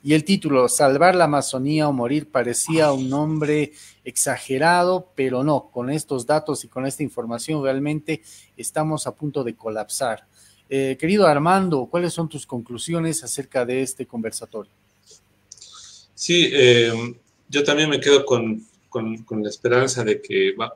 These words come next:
Speaker 2: va a cambiar, o sea, ya sabemos, eh, eh, hacia dónde vamos con, con nuestras acciones y seguramente vamos a tratar de cambiar el rumbo para no llegar a este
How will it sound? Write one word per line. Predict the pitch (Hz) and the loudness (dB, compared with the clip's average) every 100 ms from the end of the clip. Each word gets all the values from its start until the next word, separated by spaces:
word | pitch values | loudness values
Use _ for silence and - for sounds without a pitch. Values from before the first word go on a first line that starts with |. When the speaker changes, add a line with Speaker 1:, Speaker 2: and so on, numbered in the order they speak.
| 117 | -6
Speaker 2:
va | |
a | 117 | -6
cambiar, | 117 107 101 107 | -4 -6 -4 -6
o | 98 | -8
sea, | - 107 - _ | -8 -8 -10 _
ya | 123 117 117 | -2 0 2
sabemos, | 117 110 101 113 113 107 - - _ | 0 -2 -2 -2 -2 -4 -6 -14 _
eh, | 135 98 98 101 - _ _ - - 127 | -10 -6 -6 -8 -14 _ _ -16 -12 -6
eh, | 107 101 95 95 92 - | -4 -4 -6 -8 -16 -14
hacia | 123 - | -6 0
dónde | 123 131 135 110 - _ _ _ - - | 2 4 4 0 -2 _ _ _ -20 -12
vamos | 110 113 107 104 | -6 -6 -6 -10
con, | - 107 101 113 | -10 -10 -8 -10
con | 104 | -12
nuestras | 101 98 104 | -12 -12 -12
acciones | 98 - 113 113 117 - | -6 -2 -2 -2 -10 -12
y | 98 95 95 | -8 -8 -8
seguramente | - 104 104 104 101 101 | -8 -6 -6 -8 -8 -8
vamos | 98 101 - | -8 -8 -10
a | 98 - _ - - - _ _ _ | -12 -16 _ -20 -20 -20 _ _ _
tratar | - 107 110 | -14 -8 -6
de | 107 | -4
cambiar | 107 104 107 | -4 -4 -2
el | 104 107 | -2 -4
rumbo | 110 107 107 | -6 -6 -8
para | 107 95 | -8 -8
no | 98 101 | -6 -6
llegar | 95 98 95 98 98 | -4 -4 -6 -6 -10
a | - 92 | -12 -12
este | 92 92 - 92 | -12 -12 -12 -14